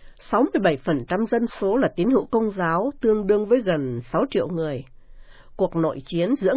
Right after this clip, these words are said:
người Tutsi và Hutu đã xảy ra hồi năm một nghìn chín trăm chín mươi sáu và Đức Tổng giám mục Joachim Ruhuna của Tổng giáo phận Gitega bị giết.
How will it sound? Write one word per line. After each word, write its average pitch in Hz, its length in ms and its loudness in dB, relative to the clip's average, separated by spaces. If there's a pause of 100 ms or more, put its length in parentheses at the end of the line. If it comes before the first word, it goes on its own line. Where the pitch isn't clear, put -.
người 139 240 0
Tutsi 240 480 -2
và 185 200 -4
Hutu 202 460 0
đã 170 140 -2
xảy 131 300 -4
ra 170 100 -2 (120)
hồi 139 160 -2
năm 180 180 -4
một 170 160 -6
nghìn 131 220 -4
chín 160 140 -8 (100)
trăm 196 220 -4
chín 196 200 -6
mươi 233 100 0
sáu 185 460 -2 (380)
và 175 140 2
Đức 285 220 -2
Tổng 139 300 0
giám 247 180 2
mục 185 160 4
Joachim 220 680 0
Ruhuna 202 760 0
của 139 120 -6
Tổng 131 340 -6
giáo 135 160 -2 (100)
phận 123 160 0 (160)
Gitega 185 680 -2
bị 170 200 -6 (100)
giết. 180 220 -4